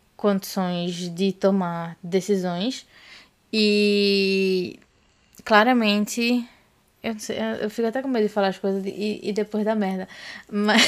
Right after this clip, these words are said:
<laughs> enfim, ele está sendo acusado, pe-, ele, as pessoas no Twitter,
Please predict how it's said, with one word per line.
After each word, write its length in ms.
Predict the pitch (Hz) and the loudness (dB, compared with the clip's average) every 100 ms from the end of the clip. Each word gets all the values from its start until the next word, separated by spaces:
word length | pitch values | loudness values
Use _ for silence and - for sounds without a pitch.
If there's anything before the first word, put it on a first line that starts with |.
| - - - | 2 -6 0
<laughs> 720 | 320 269 - - - - - | 0 0 -6 -10 -10 -14 -8
enfim, 440 | - 277 269 233 175 | 0 0 0 -2 4
ele 180 | 196 208 | 4 4
está 160 | 220 | 4
sendo 240 | 214 214 202 | 2 2 4
acusado, 680 | - 196 208 196 185 185 185 | 2 2 2 4 4 4 -2
pe-, 140 | - | 0
ele, 500 | 185 180 180 180 185 | 0 2 0 2 2
as 180 | - 185 | 2 2
pessoas 400 | - 202 220 226 | 0 2 2 4
no 140 | 214 202 | 2 2
Twitter, 680 | 208 185 180 190 190 196 | 2 2 2 2 2 0